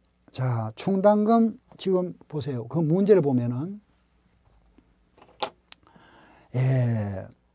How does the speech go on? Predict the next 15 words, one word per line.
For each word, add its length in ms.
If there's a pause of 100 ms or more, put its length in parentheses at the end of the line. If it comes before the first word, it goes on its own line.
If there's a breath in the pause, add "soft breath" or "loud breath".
(400)
매출 560
채권 420
이십팔만 360
오천 260
있었죠. 280
그죠? 220 (1600 soft breath)
순실현 920
가치가 400
이십오만 480
있었고, 520 (600)
회수된 300
매수 160
이십육만 480
있습니다. 400
그죠? 320